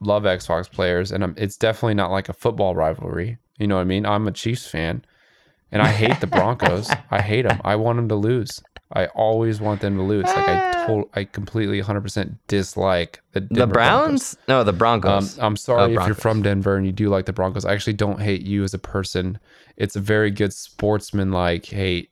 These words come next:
Speaker 1: I don't actually hate you guys, but you're in our division, and I want you to lose
Speaker 2: I
Speaker 1: because
Speaker 2: do.
Speaker 1: I want to
Speaker 2: An
Speaker 1: win.
Speaker 2: enemy of S D's is an enemy of mine.
Speaker 1: But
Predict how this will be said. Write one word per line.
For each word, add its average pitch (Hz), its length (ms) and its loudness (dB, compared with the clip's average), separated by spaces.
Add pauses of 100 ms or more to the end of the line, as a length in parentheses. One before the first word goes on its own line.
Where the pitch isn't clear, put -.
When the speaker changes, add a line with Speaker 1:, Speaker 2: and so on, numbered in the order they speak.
Speaker 1:
I 98 60 -2
don't 95 300 -2
actually 95 360 -4
hate 95 260 -6
you 101 120 -8
guys, - 460 -6 (100)
but 101 180 -2
you're 104 200 2
in 104 260 0
our 98 160 2
division, 92 540 -4
and 95 260 -2
I 92 100 -4
want 92 300 -4
you 98 100 -2
to 95 60 -6
lose 90 640 -2 (400)
Speaker 2:
I 143 160 6
Speaker 1:
because 120 140 4
Speaker 2:
do. 104 280 6
Speaker 1:
I 98 240 4
want 92 320 0
to - 80 0
Speaker 2:
An 120 60 6
Speaker 1:
win. 139 80 6
Speaker 2:
enemy 160 360 6
of 131 120 4
S 135 180 2
D's 139 380 4
is 120 60 4
an 120 100 4
enemy 120 480 4
of 104 120 4
mine. 107 300 4
Speaker 1:
But 104 300 2